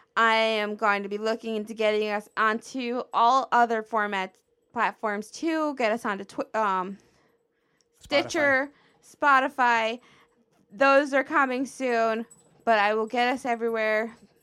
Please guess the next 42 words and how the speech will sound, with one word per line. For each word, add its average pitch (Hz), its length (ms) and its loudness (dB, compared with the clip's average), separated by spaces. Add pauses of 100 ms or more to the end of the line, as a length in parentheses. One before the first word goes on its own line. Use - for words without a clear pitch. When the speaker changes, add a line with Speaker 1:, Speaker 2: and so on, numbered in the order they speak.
(120)
Speaker 1:
Make 233 200 0
it 269 120 -2
e-, 233 280 -8
make 233 240 -4
us 269 140 -8
more 240 160 2
accessible 226 500 -4
and 214 100 -2
easy 220 220 -6
for 226 140 -6
you 226 100 -4
guys 214 260 -2
to 226 80 -10
listen 269 360 -2
to 247 360 0 (520)
every 254 340 4
week, 220 340 0 (540)
every 262 300 2
Friday. 180 640 -2 (800)
And 202 440 0
on 196 220 -2
Nerd 240 200 0
Candy, 240 560 -6 (300)
I - 120 -6
do 240 160 -6
post 247 340 -4
a - 20 -6
lot 214 240 0
of, 202 200 -2
uh, 190 380 -2 (600)
birthdays 240 680 0
of 190 240 -4 (180)
who, 254 80 -2 (160)
if 214 220 -8
you, 220 100 -4
they 233 140 -4
have 254 140 0
Nerd 254 220 0
Credit, 262 300 0
they're 202 100 -6
getting 220 240 -2
birthday 214 380 -6